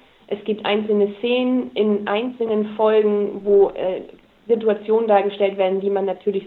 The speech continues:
so im Bankalltag nicht antrifft. Das ist noch einmal bewusst getan. Und trotzdem, was Frau Otte auch gesagt hat,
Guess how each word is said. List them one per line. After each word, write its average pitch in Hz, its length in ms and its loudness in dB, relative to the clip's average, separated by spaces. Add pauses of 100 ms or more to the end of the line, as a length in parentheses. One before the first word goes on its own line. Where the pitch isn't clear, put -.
so 220 200 0
im 190 220 -8
Bankalltag 185 760 -4 (160)
nicht 247 380 -4
antrifft. 247 560 -4 (540)
Das 202 200 2
ist 190 180 -6 (460)
noch 208 160 0
einmal 190 400 -6
bewusst 196 360 -4 (240)
getan. 220 540 -4 (280)
Und 202 180 -2
trotzdem, 226 520 0
was 196 120 0 (120)
Frau 190 160 4
Otte 208 220 0
auch 202 140 -2
gesagt 185 380 -2
hat, 180 140 -4